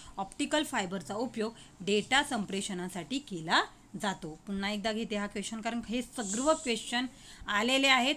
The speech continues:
आणि आलेले आहे, आहेत तेच मी घेतलेले आहेत इथं. जे आलेले आहेत तेच पुस्तकामधून घेतलेले आहेत. तर पासवर्ड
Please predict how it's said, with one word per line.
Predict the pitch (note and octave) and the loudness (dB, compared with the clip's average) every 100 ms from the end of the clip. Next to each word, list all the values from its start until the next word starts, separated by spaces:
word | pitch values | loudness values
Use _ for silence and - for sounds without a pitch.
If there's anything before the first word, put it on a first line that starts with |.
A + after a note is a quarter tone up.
| - | -2
आणि | G3+ G#3 | -4 -2
आलेले | F#3 G#3+ B3 | 2 2 4
आहे, | B3+ C4+ | 2 0
आहेत | - G#3+ G#3+ B3+ - | -2 -2 -2 -2 2
तेच | D4 C4 | 2 2
मी | B3 | 0
घेतलेले | G3+ G#3 G3 G3 | 0 -2 -2 -2
आहेत | F3+ F3+ G#3 | -2 -4 -4
इथं. | G3 A#3 - - - - F3+ | -2 -2 -2 -12 -20 -10 -2
जे | A3 | 2
आलेले | G#3+ G3 A3 | 4 4 2
आहेत | A3 A3+ C4+ | 0 -2 -4
तेच | C#4 | -6
पुस्तकामधून | A3 - G#3 G3 G3 | -6 -8 -6 -4 -2
घेतलेले | F#3+ F#3+ F3+ | -2 -2 -4
आहेत. | F#3+ - - - - | -4 -6 -12 -20 0
तर | A#3+ F#4 - - - - | 2 2 0 -20 -14 -2
पासवर्ड | G#3+ G#3+ C4 D4+ | -2 0 2 2